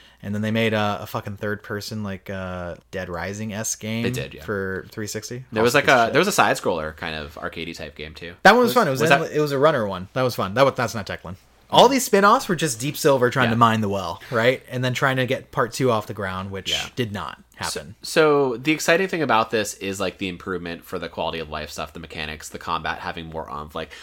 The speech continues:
Speaker 2: I, I have no pulse for Dying Light 'cause I played maybe, like, five hours of the first one. I thought it was fun,
Speaker 1: Mm-hmm.
Speaker 2: but it didn't really, like, stick with me. Like, I dropped it pretty hard for whatever
Speaker 1: Hmm.
Speaker 2: reason. I was like, "Oh yeah," it's like, I, I think I got more, like, lost and overwhelmed by, like, the open world aspects,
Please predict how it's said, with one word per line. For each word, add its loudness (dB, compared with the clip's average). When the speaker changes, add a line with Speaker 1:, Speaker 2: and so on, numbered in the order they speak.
Speaker 2:
I, 8
I 6
have 4
no 4
pulse -4
for 2
Dying 2
Light 0
'cause -8
I 2
played 0
maybe, 0
like, -2
five 2
hours 0
of -12
the -6
first -6
one. -6
I -6
thought -4
it -6
was -10
fun, -10
Speaker 1:
Mm-hmm. 4
Speaker 2:
but 2
it -2
didn't -4
really, -6
like, -10
stick -8
with -10
me. -6
Like, -12
I -4
dropped -6
it -8
pretty -6
hard -2
for -2
whatever 2
Speaker 1:
Hmm. -2
Speaker 2:
reason. -4
I -4
was -6
like, -6
"Oh 0
yeah," 0
it's -8
like, -2
I, 4
I 2
think 2
I 4
got 4
more, 4
like, 4
lost 4
and -8
overwhelmed -4
by, 0
like, -4
the -8
open -10
world -8
aspects, -8